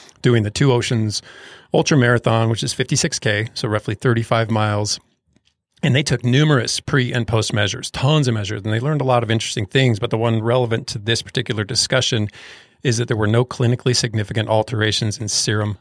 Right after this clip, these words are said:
electrolyte concentrations. So electrolytes in the people who cramped versus electrolytes in the people who didn't cramp wasn't anything that said, "Oh, yeah, this is absolutely tied to sodium, potassium, magnesium, calcium, whatever."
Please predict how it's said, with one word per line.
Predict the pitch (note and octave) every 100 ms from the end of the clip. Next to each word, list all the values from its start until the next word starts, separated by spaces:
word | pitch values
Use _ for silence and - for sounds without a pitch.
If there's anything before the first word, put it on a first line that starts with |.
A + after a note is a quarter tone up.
| B2+
electrolyte | G#2+ G2 A2 G2 -
concentrations. | - G2 G#2 F#2+ G2 F#2 A#2 - - _ _ -
So | B2+
electrolytes | A2 B2+ - B2+ B2+ -
in | A#2
the | G#2
people | A#2 F2+
who | G#2
cramped | - C#3 C#3+ C#3 -
versus | A#2+ - G#2
electrolytes | G#2 - - A2 G#2+
in | A2
the |
people | G2+ A#2 A2
who | G#2
didn't | C#3 C#3+
cramp | - C#3 B2+ - - -
wasn't | C3 A#2 B2+
anything | C3+ C#3 C3
that | A#2
said, | G#2+ A#2 G#2+ -
"Oh, | A#2
yeah, | G2+ G2+
this | G2+ -
is | G2
absolutely | A2 G2+ A2+ G#2 G#2+
tied | G2+ G2 G2
to | B2 G2+
sodium, | F2+ A2 G2+ G2
potassium, | - A2+ G#2+ - G2
magnesium, | G#2 G2+ G#2+ G#2 G2
calcium, | G#2 G2+ G#2
whatever." | G2+ G2+